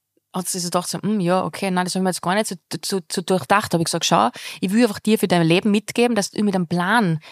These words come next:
in, in Meetings gehst. Also, und der muss durchdacht sein, von vorn bis hinten. Und ich will einfach, dass du vorbereitet bist. Und ich will einfach, dass du überzeugend bist.“ Und das will die Leute dann mitgeben. Und wir sagen, „Ja,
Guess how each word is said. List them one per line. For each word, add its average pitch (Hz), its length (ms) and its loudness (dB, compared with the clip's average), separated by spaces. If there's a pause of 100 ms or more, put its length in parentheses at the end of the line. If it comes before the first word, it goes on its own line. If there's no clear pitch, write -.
in, 180 220 2
in 175 200 4
Meetings 175 380 2
gehst. - 240 -4
Also, 180 160 -2
und 170 100 0
der 180 80 6
muss 202 240 4
durchdacht - 480 0
sein, 170 200 -2
von 175 320 4
vorn 190 400 4
bis 185 240 2
hinten. 226 440 0 (320)
Und 185 120 4
ich 180 100 2
will 214 120 6
einfach, 220 180 -2
dass - 240 -2
du 220 340 2 (380)
vorbereitet 190 680 2
bist. - 300 -4
Und 175 140 0
ich 175 100 -2
will 202 100 2
einfach, 220 220 0
dass - 260 -4
du 208 280 0 (160)
überzeugend 185 640 2
bist.“ 160 300 -8 (180)
Und 180 220 -4
das 220 260 2
will 208 180 2
die 208 100 2
Leute 185 240 4
dann 196 100 2
mitgeben. 165 480 2
Und 170 100 0
wir 185 100 2
sagen, 185 240 2
„Ja, 175 100 2